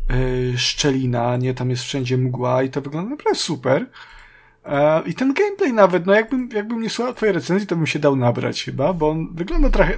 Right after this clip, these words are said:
tak trochę właśnie dumowo, nie? Że jest ta, jest ta arena nawet, mm, mniej lub bardziej ukryta i goś robi te uniki na boki,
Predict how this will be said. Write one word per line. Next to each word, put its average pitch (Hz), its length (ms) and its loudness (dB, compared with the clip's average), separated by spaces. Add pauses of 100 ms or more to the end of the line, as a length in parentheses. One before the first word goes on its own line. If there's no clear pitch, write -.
(120)
tak - 140 -4
trochę 175 480 6 (760)
właśnie 165 280 4
dumowo, 165 580 8
nie? 151 300 4
Że 143 440 4
jest 156 220 -2
ta, 165 120 -4
jest 156 200 -4
ta - 120 -2
arena 160 420 0
nawet, 180 680 0 (480)
mm, 147 360 -2
mniej 156 220 0
lub 151 160 -2
bardziej 151 280 0
ukryta 165 680 0
i 175 500 -8
goś 156 200 -2
robi 160 280 0
te 160 120 -4
uniki 156 480 -2
na 151 100 2
boki, 156 680 -4